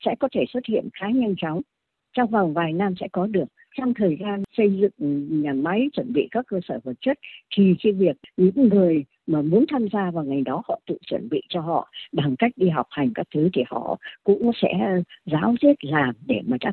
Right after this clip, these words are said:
ứng được thời gian. Và đó cũng là cơ hội công việc có tương lai tốt mà họ cũng đã chờ đợi khát khao bao lâu.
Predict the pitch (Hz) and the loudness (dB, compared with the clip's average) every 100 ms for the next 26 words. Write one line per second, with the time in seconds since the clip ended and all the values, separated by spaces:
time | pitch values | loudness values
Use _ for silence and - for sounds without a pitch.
0 | - 147 165 202 143 - - 139 120 160 | -4 -4 0 2 2 0 -2 0 0 0
1 | 160 156 - 147 185 - 254 220 - 226 | -2 -4 -4 -2 -2 0 2 2 2 2
2 | 202 190 - 220 202 180 - _ _ - | 4 0 0 0 0 0 -4 _ _ -4
3 | 190 - 220 220 214 202 277 330 _ 175 | -2 -2 -2 -2 -4 -4 -2 -2 _ -6
4 | 165 - - 151 156 - 190 233 - 233 | -6 -6 -6 -8 -8 -8 -6 -4 -6 -6
5 | - 185 151 156 175 - - - 269 - | -2 0 0 -4 -6 -6 -14 -10 -10 -8
6 | 226 208 214 220 214 | -8 -4 -2 -2 0